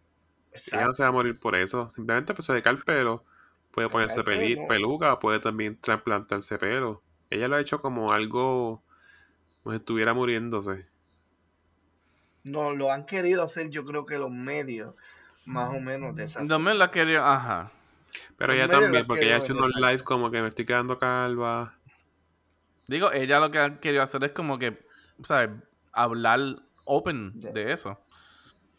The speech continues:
Speaker 3: Como que embracing eso. Porque nuevamente, el se-, o sea, como está, como está diciendo Berto, tú ser una mujer y que te estés quedando calva,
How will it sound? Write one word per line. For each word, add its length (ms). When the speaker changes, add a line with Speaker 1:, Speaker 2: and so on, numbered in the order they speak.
Speaker 3:
Como 180
que 140
embracing 680
eso. 380
Porque 200
nuevamente, 760
el 340
se-, 240
o 60
sea, 100
como 200
está, 180
como 160
está 140
diciendo 280
Berto, 420
tú 160
ser 180
una 160
mujer 440
y 140
que 120
te 120
estés 220
quedando 380
calva, 500